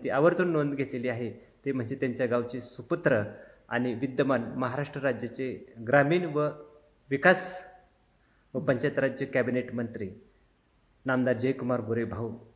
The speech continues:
यांच्या कार्याचा त्यांनी उल्लेख केलेला आहे. खरोखरच भाऊंनी पाणी आणलं गेल्या वर्षी झिकाटापूरचं आणि मी खऱ्या अर्थानं शेती करायला लागलो,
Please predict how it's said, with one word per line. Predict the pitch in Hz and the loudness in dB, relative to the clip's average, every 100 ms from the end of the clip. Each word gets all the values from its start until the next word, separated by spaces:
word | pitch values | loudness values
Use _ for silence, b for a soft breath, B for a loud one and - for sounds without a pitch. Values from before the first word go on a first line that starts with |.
| - | -8
यांच्या | 120 110 117 | -6 -2 0
कार्याचा | 120 120 127 | 2 2 0
त्यांनी | 127 123 123 | -2 -2 -4
उल्लेख | 110 117 135 | -4 -4 -4
केलेला | 120 113 113 | -4 -4 -4
आहे. | 98 104 101 b b - | -4 -8 -10 b b -2
खरोखरच | 151 156 156 151 - - - - | 0 4 6 4 0 -12 -18 0
भाऊंनी | 127 151 190 | 0 2 0
पाणी | 185 156 135 | 6 6 6
आणलं | 131 117 120 113 | 4 2 0 2
गेल्या | 123 113 | 2 4
वर्षी | 113 - 110 101 - _ _ | 2 -2 -8 -8 -12 _ _
झिकाटापूरचं | 117 123 127 127 131 113 120 113 | -8 -2 0 0 -2 -6 -8 -8
आणि | - 127 | -4 -2
मी | 127 131 | -2 -2
खऱ्या | - 151 | 6 10
अर्थानं | 170 160 170 180 | 10 8 4 2
शेती | - - 143 | -2 -2 0
करायला | 139 123 117 | 2 4 4
लागलो, | 113 104 | 2 -2